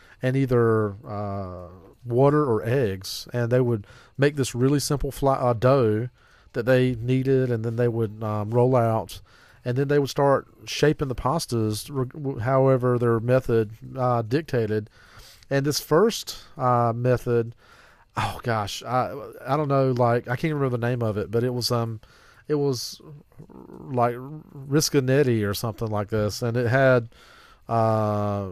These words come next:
this sh-, shape that was probably about the size of I don't know,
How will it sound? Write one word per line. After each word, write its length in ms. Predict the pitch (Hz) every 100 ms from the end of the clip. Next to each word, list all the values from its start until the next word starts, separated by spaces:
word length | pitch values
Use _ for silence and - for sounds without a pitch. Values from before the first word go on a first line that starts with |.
| 92
this 340 | 117 131 -
sh-, 180 | - -
shape 360 | - - 180 151
that 100 | 127
was 160 | 123
probably 400 | - 151 180 190
about 300 | 165 147 135
the 80 | -
size 520 | - 139 139 143 131
of 600 | 120 117 113 110 104 - _ _ _ - - - - - - - _ -
I 100 | 135
don't 80 | 123
know, 220 | 120